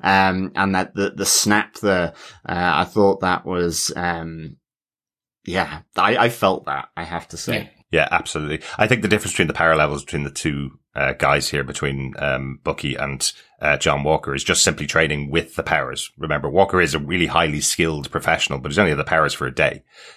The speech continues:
Speaker 3: um, whereas Bucky has had them for most of his life, effectively. So I think that's the only difference between the two. Bucky is very powerful. He's holding back 'cause he doesn't wanna kill anybody.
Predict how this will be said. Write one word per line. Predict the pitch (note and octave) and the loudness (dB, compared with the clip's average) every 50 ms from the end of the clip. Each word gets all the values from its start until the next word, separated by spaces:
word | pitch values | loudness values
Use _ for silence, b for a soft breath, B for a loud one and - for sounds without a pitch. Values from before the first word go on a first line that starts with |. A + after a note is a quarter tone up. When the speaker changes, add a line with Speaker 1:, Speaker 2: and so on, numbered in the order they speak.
| B B - | B B 0
Speaker 3:
um, | D2+ D2 C#2 C2+ C2+ C2 | 2 2 2 0 -2 -2
whereas | D#2 D#2 D2 C#2+ | 0 0 0 0
Bucky | C2+ D#2+ D#2 - D#2 D2 | 0 0 0 0 0 0
has | C#2+ D2 - | 0 2 2
had | D#2 D2+ C2+ | 0 -2 -2
them | - C2 C2 C2 _ _ _ _ _ - | -2 -8 -10 -10 _ _ _ _ _ -12
for | - - - E2+ | -6 0 0 2
most | D#2+ E2+ E2 D#2+ - - | 4 4 4 2 2 -2
of | D#2+ C#2 | -2 -2
his | D2 - | -2 0
life, | D2+ D2+ D#2 C#2+ - - | 2 2 2 2 -2 -10
effectively. | C2 - C#2 C2+ - - - - - C2+ B B B B B B | -8 -4 -4 -4 -4 -6 -12 -8 -8 -8 B B B B B B
So | - - D2 - | 0 2 2 2
I | D#2 E2 | 0 0
think | - F#2 D#2+ | 0 0 0
that's | - E2 - - | 0 -2 0 0
the | - E2+ D#2+ | 2 4 4
only | E2+ E2 D#2+ D#2+ C#2+ | 4 2 0 -2 -2
difference | D2 D2 - - D2 | -4 -6 -8 -8 -12
between | - - D#2 C2+ | -8 -6 -6 -6
the | - | -6
two. | - - - C2+ | -8 -8 -6 -2
Bucky | - D#2 - - F2 | -4 -2 0 2 2
is | F2+ E2 | 2 4
very | D#2+ F2+ F2 E2+ | 4 2 2 2
powerful. | - F2+ E2+ E2+ - - D#2+ D#2 B B B | 2 2 2 2 2 0 -4 -4 B B B
He's | - F2 - | -4 0 2
holding | F2+ F#2 F2 F2+ D#2 | 2 2 2 2 2
back | E2+ F#2+ F2+ - | 2 2 2 0
'cause | E2+ D2 | -4 -4
he | D#2 | -4
doesn't | C#2 D2 | -2 -2
wanna | C#2+ C#2 | -4 -4
kill | - - G2+ G#2+ | 0 2 2 4
anybody. | G2+ D#2+ D2+ C#2 D2 C#2+ D#2+ G2+ G#2+ | 4 2 2 0 0 0 0 -2 -6